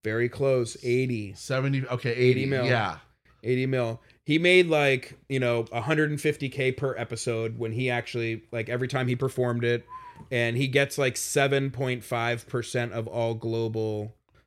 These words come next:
Speaker 1: like, anything.
Speaker 2: Nice. That's,
Speaker 1: So
Speaker 2: that's
Speaker 1: he's
Speaker 2: good. That's, that's big time.
Speaker 1: Oh, yeah.
Speaker 2: That's millions every year.
Speaker 1: Yes.
Speaker 2: That's millions just
Speaker 1: Yeah, I
Speaker 2: coming
Speaker 1: think it
Speaker 2: every
Speaker 1: was,
Speaker 2: year.
Speaker 1: like, five or six million, like, two, three years ago.
Speaker 2: Mm.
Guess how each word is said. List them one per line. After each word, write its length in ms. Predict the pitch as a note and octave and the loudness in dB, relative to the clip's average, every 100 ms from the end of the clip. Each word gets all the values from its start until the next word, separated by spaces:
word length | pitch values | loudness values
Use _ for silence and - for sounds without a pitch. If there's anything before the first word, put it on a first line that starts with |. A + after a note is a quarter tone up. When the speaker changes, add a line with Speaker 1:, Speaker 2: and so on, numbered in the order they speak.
| _ | _
Speaker 1:
like, 340 | A2 G#2 G#2 - | -4 -4 -6 -6
anything. 500 | A2 G#2+ G2 D2 C2+ _ - | -4 -4 -6 -12 -16 _ -14
Speaker 2:
Nice. 500 | G2+ F#2+ D2+ - - | -10 -8 -10 -14 -10
That's, 220 | A2+ B2 | -4 0
Speaker 1:
So 60 | A#2+ | 4
Speaker 2:
that's 180 | - F#3+ | 6 6
Speaker 1:
he's 120 | F#3 | 8
Speaker 2:
good. 300 | G3 F#3+ A#2 | 8 6 4
That's, 240 | B2 D#3 | 0 -2
that's 260 | - C#3 D3+ | 0 0 0
big 320 | - A#2+ C3 | -4 -2 -2
time. 140 | - E3+ | -2 4
Speaker 1:
Oh, 300 | E3+ C#3+ B2 | 6 6 6
yeah. 240 | D#3 F3 | 6 6
Speaker 2:
That's 140 | G3 D#3 | 4 4
millions 400 | F#3 F3+ C3+ B2+ | 4 6 4 2
every 240 | C3 B2 | 0 0
year. 320 | A2 G2 C#2 - _ - | -4 -6 -10 -18 _ 0
Speaker 1:
Yes. 480 | C3+ C3+ F2+ - - | 4 6 4 -8 -8
Speaker 2:
That's 160 | B2 C#3 | -4 0
millions 420 | E3+ F3 E3 B2 | 2 4 4 2
just 120 | C3 | 6
Speaker 1:
Yeah, 140 | D3 B2 | 6 6
I 40 | |
Speaker 2:
coming 120 | B2+ | 6
Speaker 1:
think 160 | G3+ F#3+ | 6 8
it 40 | |
Speaker 2:
every 100 | F#3+ | 8
Speaker 1:
was, 120 | F3 D#3+ | 6 6
Speaker 2:
year. 80 | D#3 | 6
Speaker 1:
like, 180 | D3 - | 4 0
five 540 | - - C#3+ C#3+ D3 | -14 -6 0 2 2
or 80 | C#3+ | 0
six 340 | - D3+ - | 2 -2 -2
million, 520 | C3 C3 C3 C3 B2+ B2 | -6 -2 0 0 0 -2
like, 180 | A2+ | -4
two, 260 | - C3+ C3 | -4 -4 -2
three 240 | B2+ B2 | -2 0
years 260 | A#2+ A2+ A2+ | 0 0 -4
ago. 320 | G2+ E2+ E2 - A2+ | -10 -12 -16 -10 -2
Speaker 2:
Mm. 520 | A#2+ B2 A#2 G2 | 0 2 0 -2